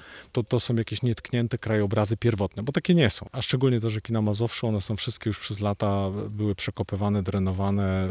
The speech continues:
oczyszczane i tak dalej, ale są fragmenty tych miejsc albo nawet całe odcinki rzek, które się po prostu od lat renaturyzują, czyli ta przyroda w jakiś tam sposób swoje procesy wprowadza. No i straszne było to,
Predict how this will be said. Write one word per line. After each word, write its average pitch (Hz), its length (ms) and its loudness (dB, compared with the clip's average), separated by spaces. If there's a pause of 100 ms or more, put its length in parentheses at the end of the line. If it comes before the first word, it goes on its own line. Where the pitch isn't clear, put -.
(100)
oczyszczane 101 560 -2
i 95 40 -4
tak 92 180 -4
dalej, 104 280 2 (320)
ale 110 160 2
są 165 180 2
fragmenty 131 520 0
tych - 240 -6
miejsc 110 300 0
albo 101 180 -2
nawet 104 260 0
całe 107 460 2
odcinki - 540 -4
rzek, 104 300 -2 (240)
które 135 200 2
się - 140 -2
po 131 120 -2
prostu 147 460 0 (340)
od 123 140 -2
lat 127 340 4 (120)
renaturyzują, 135 840 2
czyli 107 200 -4
ta 110 120 -4
przyroda 117 640 0
w 110 80 -12
jakiś - 220 -6
tam 110 140 -2
sposób - 400 -6
swoje 110 280 0
procesy 104 560 0 (120)
wprowadza. 113 640 2
No 135 120 2
i 127 300 2
straszne 139 400 0
było 120 240 0
to, 127 360 0